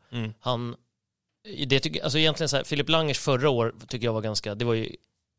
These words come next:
Speaker 2: rätt så dåligt, men man såg ju också på honom, tycker jag, att han var lite grå, liksom. Han såg inte ut att ha, ha kul.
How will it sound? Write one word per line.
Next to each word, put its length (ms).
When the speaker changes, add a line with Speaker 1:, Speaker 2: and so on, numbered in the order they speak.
Speaker 2:
rätt 200
så 80
dåligt, 520
men 120
man 240
såg 280
ju 60
också 180
på 220
honom, 220
tycker 200
jag, 60
att 80
han 100
var 120
lite 180
grå, 400
liksom. 260
Han 100
såg 120
inte 160
ut 100
att 60
ha, 140
ha 120
kul. 560